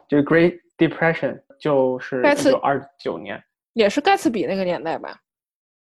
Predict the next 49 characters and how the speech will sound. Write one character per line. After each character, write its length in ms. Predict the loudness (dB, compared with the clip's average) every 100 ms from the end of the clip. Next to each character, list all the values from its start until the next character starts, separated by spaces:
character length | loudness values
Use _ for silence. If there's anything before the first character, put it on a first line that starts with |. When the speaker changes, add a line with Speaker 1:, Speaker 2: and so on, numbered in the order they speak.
| _ _
Speaker 1:
对， 320 | 0 2 2 -4
是， 320 | -10 -6 -4 -4
是。 300 | -4 -10 -10 -18 -20 -10
Speaker 2:
对， 160 | 2 4
所 160 | 4 2
以 40 |
其 200 | 4 2
实 120 | 2
说 160 | 0 0
白 220 | 0 -2
了， 60 | -2
还 280 | -2 -2
是 100 | 2
有 120 | 2 2
一 60 |
群 180 | -6 -14
富 220 | -10 -6
人 120 | -6 -8
的， 100 | -18 _ _ _
是 120 | -8
吧？ 200 | -6 -6 -10
挥 180 | -4 -2
金 160 | 0
如 140 | 0 -2
土 180 | -4
的 80 | -8
富 200 | -8 -6
人 160 | -6 -6
们， 140 | -14 -18 _ _
就 80 | -2
是 60 | 0
这 140 | 4
些 100 | 4 4
富 100 | 2
人 160 | 2 2
们， 40 |
Speaker 1:
那 100 | -2
肯 100 | -10
定。 100 | -10
Speaker 2:
对， 60 | -8
上 200 | -2 2
流 120 | 2
社 160 | 2 0
会 200 | 0 -4
嘛， 180 | -6 -12
party 460 | -6 -2 -2 -2
啊， 100 | -10 -14 _ _ _
这 140 | 2
些 340 | 4 2 0